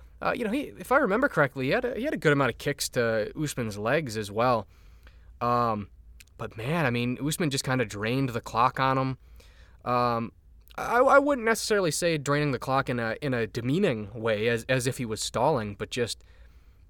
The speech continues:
man, I, I couldn't put together a more perfect strategy. And, and again, you know, I think his fight with,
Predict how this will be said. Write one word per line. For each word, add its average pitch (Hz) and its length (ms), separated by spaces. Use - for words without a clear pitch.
man, 135 280
I, 107 100
I 107 80
couldn't 135 340
put 131 180
together 127 360
a 113 60
more 117 260
perfect - 360
strategy. 113 600
And, 131 200
and 143 320
again, 180 360
you 214 100
know, 175 120
I 175 60
think 208 280
his 170 200
fight 156 320
with, 131 460